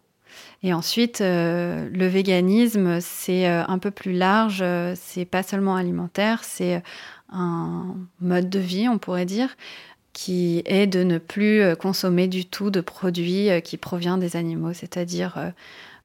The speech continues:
euh, au niveau de l'habillement, euh, donc plus de cuir, euh, plus de fourrure, euh, plus de laine,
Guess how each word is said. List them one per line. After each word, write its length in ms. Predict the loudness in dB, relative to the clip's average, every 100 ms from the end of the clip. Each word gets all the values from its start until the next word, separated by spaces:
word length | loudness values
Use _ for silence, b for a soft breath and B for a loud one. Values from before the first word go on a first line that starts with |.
| -4
euh, 200 | 0 4
au 40 |
niveau 260 | 4 2 0
de 340 | 0 2 2
l'habillement, 840 | 4 2 2 0 2 2 4 4 2
euh, 100 | 0
donc 260 | -4 -6 -6
plus 160 | -6
de 100 | -4
cuir, 540 | -4 -2 0 2 4 2
euh, 120 | 0
plus 360 | -4 -2 0
de 180 | 0 -2
fourrure, 680 | -4 -6 -4 2 4 4 2
euh, 100 | -2 -4
plus 240 | -8 -4
de 80 | -2
laine, 480 | 0 2 4 4